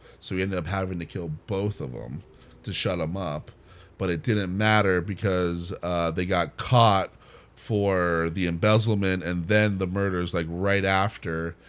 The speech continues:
Um, uh, he's still in San Quentin, uh, California, serving his time. He's a absolute loose cannon piece of shit guy. I was reading, like, he's just, like, in jail doing fucked up shit. He's just, he still believes in, like,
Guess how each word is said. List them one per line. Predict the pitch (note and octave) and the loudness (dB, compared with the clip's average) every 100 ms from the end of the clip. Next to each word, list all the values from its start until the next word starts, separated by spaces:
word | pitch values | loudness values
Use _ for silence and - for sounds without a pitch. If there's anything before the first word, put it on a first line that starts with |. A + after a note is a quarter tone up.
| - - - | -20 -20 -8
Um, | F2+ F#2 F2 D#2+ D#2 D2 C#2 D2 C3+ - - - - - | -2 2 4 2 2 -2 -4 -6 -10 -20 -14 -14 -10 -4
uh, | F#2 F2 D#2 | -2 0 0
he's | F#2+ - | 0 0
still | - B2+ A#2 | 2 4 4
in | G#2+ | 2
San | - G#2+ G#2 | 0 0 -2
Quentin, | A#2+ G2+ G#2+ G#2 F#2+ | -4 -2 -2 -2 -4
uh, | |
California, | F#2+ G#2+ G2 F#2+ G#2 G2+ G2+ G2 F#2+ F#2 E2+ E2+ | -4 -2 -2 -2 -2 0 0 0 0 0 -2 -6
serving | - A#2 G#2+ G2 | 0 2 2 0
his | F#2+ | -2
time. | - G#2 G2 G2+ G2+ G2+ - - - | -2 -2 0 0 -2 -4 -14 -20 -8
He's | F#2+ F#2 | -4 -2
a | F2 E2+ G2 C#3 - - - _ | -4 -6 -10 -16 -20 -20 -20 _
absolute | G#2+ A#2+ B2 C3+ B2+ | -2 -2 0 0 2
loose | A2 A2+ - | 2 0 2
cannon | A2+ G#2+ | 0 0
piece | G2+ A#2 G#2+ | 0 -2 -2
of | A2 | -4
shit | - A2 F#2 | -2 -4 -2
guy. | G2+ F#2+ F#2+ F#2+ F#2 - - - - | -2 0 2 0 -2 -6 -18 -20 -4
I | F2 | 0
was | F#2 F#2 | 0 0
reading, | G#2 G#2+ G2 F#2+ | 2 2 0 -2
like, | F2+ | -2
he's | G#2 F#2+ | -4 -4
just, | G2+ F#2+ - | -4 -4 0
like, | F#2 F2+ F2 - - - - - - - - | 0 0 -2 -10 -18 -20 -20 -20 -20 -20 4
in | D3 D#3 D3 | 8 8 8
jail | B2 B2+ B2+ | 8 10 10
doing | A#2+ - B2 A2 | 8 6 4 2
fucked | - C#3+ B2 - | 4 4 6 2
up | A#2+ | 0
shit. | - - G#2+ G#2 | 2 2 2 2
He's | G2+ G2+ | 0 0
just, | G#2 - F2 | -2 -4 -4
he | F#2 | -2
still | - C3 | 2 4
believes | A#2 A#2+ A2+ A2 G#2 | 4 4 2 2 2
in, | G#2 | 0
like, | G2+ F#2+ F#2 | 2 2 2